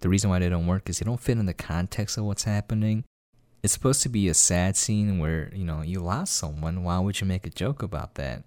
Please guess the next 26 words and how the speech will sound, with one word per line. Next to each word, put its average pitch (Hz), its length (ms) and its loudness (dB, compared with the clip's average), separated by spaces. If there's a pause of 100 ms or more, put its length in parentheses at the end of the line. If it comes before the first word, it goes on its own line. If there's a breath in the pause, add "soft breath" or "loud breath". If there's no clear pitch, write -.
(220)
You 90 240 -2
don't, 107 180 0
you're 98 100 2
not 135 200 2
breaking, 110 380 0
there's 104 180 0
no 160 100 2
tension 127 480 0
to 85 80 -4
break 87 480 -4
there. 67 300 -4 (420 soft breath)
Like, 87 240 -2
and 110 220 6
then, 127 280 8
but - 180 4
then 147 140 10
it's 131 140 4
followed 135 340 8
up 135 140 4
by 123 120 6
a 107 80 6
good 135 200 4
joke 107 460 2
where 98 380 6
this 107 280 2
is 113 240 4